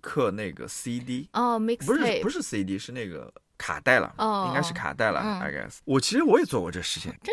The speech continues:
Speaker 2: 假的啊？
Speaker 1: 对，我以前就是高中高三的时候，就那个暑假，
Speaker 2: 嗯。
Speaker 1: 我当时自己有一台电脑，它那个电脑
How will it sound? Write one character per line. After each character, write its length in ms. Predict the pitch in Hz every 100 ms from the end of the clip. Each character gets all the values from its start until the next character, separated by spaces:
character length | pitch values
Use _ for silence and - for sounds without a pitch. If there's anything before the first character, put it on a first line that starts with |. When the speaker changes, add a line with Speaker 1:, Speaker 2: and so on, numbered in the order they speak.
| 523
Speaker 2:
假 240 | - - -
的 100 | -
啊？ 180 | 127
Speaker 1:
对， 80 | -
我 60 | 139
以 140 | 185
前 340 | 117 120 120 147
就 120 | 147
是 200 | 139 101
高 380 | - 139 147 147
中 360 | 147 147 143 139
高 180 | 139
三 240 | 143 147 160
的 120 | 135
时 160 | - 78
候， 260 | 58 - -
就 120 | 113
那 140 | 110
个 80 | 110
暑 180 | 113 - -
假， 240 | 95 64 -
Speaker 2:
嗯。 380 | 233 226 220 220 _
Speaker 1:
我 120 | - 92
当 200 | 123 135
时 100 | 120
自 200 | - 107
己 80 | 92
有 140 | 71
一 20 |
台 160 | - 85
电 180 | 120 107
脑， 140 | 58
它 160 | - 143
那 100 | 175
个 80 |
电 160 | 160 175
脑 200 | 104 57